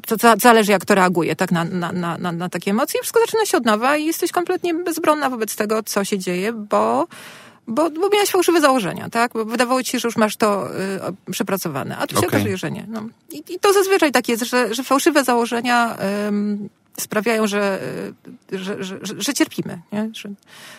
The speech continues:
Speaker 1: że, że, że cierpimy bardziej, niż byśmy mogli. A w momencie, kiedy tak, y, podchodzi się do, do życia w bardziej otwarty sposób, to znaczy mówi się, "Dobra, to już po prostu biorę wszystko, nie? Już, okej, jestem gotowa na wszystko, ni-, niczego nie zakładam",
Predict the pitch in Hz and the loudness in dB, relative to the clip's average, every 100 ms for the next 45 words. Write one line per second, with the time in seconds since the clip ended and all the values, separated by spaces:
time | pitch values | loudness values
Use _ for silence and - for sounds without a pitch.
0 | - _ 202 202 202 - 185 202 196 220 | -20 _ -10 -8 -8 -8 -10 -10 -6 -2
1 | 269 - 277 269 247 262 254 233 220 196 | 0 0 0 2 4 4 4 2 2 0
2 | 202 202 180 165 175 - 277 285 302 262 | -2 0 0 -2 -4 -4 -2 -2 0 0
3 | 269 - - - - - - - - 226 | -2 -4 -12 -16 -12 0 0 0 -2 0
4 | 233 226 247 - 269 240 254 214 240 233 | 0 0 -2 0 -2 0 -2 2 2 2
5 | 214 233 247 247 226 277 285 226 214 - | 0 -2 -2 -2 4 4 4 2 0 -2
6 | - 196 190 196 214 220 214 226 214 202 | -2 -2 -2 -4 -2 -2 0 0 0 2
7 | 190 202 185 190 190 185 170 - 151 - | 2 0 -6 -6 -2 -2 -4 -6 -8 -8
8 | - 175 185 - 202 - - _ - _ | -6 -6 -6 -10 -12 -12 -16 _ -20 _
9 | _ - 214 247 202 226 226 233 214 196 | _ -4 0 0 0 2 2 2 2 0
10 | 180 170 - 175 220 - 262 247 285 202 | 0 -4 -4 -6 -6 -4 -2 2 4 6
11 | 180 175 170 170 262 | 4 2 0 0 -2